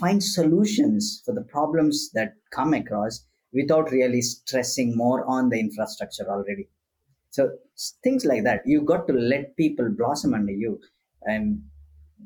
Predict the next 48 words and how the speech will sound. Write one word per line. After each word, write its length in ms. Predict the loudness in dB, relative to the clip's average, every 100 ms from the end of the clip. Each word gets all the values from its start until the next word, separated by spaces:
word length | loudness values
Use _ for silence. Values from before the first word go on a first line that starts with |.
| -12
those 340 | 0 2 4
are 60 | 2
the 120 | 0
attributes 420 | -2 -2 0 0 0
that 180 | 0
are 80 | 0
sometimes 580 | -2 -4 -4 -4 -6 -8
visible 540 | -4 -2 0 0 0 0 -6 _ _ _ -8
by 120 | -6
some 300 | -4 0 2
leaders 520 | 4 2 4 2 2
or 180 | 0 -4
sales 340 | -4 -2 -2 -2
professionals 600 | -4 -4 -10 -8 -10 -12 _ _
in 160 | 2 2
their 140 | 2
current 280 | 0 0 2
role 160 | 2 4
itself. 360 | 2 0 -2 -4 _ _ -2
You 120 | -2
see 220 | 0 0
them 180 | 0 0
very 200 | -2 -2
proactive. 580 | 0 0 0 -2 -4 -4 -2
Like 220 | -2 0
Kevin 280 | 0 0 0
said, 240 | -2 -6 _ _ _ _ _
you 160 | 0 2
will 240 | 4 2
spot 480 | 0 -4 _ -4 -4 -4
them 180 | -4 -2
easily. 380 | -2 -4 -8 -12 _ -6
Yeah, 180 | -4 0
you 120 | 2
don't 220 | 2 2
want 240 | 2 2 2
people 280 | 2 2 0
to 140 | 0
tell 120 | 0
you 140 | 0 0
what 180 | 0 0
you 100 | 0
already 380 | 0 -2 -6 -6
know. 160 | -4
And 280 | -2 -2 -2 -2
I 60 |
love 240 | -2 -2 -2
that, 200 | -6